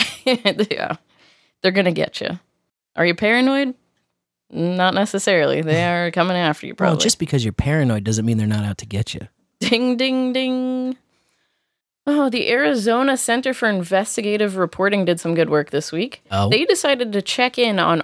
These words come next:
Speaker 1: all the social equity lottery winners.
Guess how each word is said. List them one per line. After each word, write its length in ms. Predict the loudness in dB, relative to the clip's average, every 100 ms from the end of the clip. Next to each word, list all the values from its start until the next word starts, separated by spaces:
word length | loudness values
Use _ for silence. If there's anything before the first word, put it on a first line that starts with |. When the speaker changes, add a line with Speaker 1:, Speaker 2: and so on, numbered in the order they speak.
| 0
Speaker 1:
all 260 | 2 2
the 120 | 2 -2
social 560 | -2 0 0 0 -2 -2
equity 440 | -6 -4 -2 -2
lottery 500 | -2 0 2 2 0
winners. 600 | 0 0 0 0 -4 -6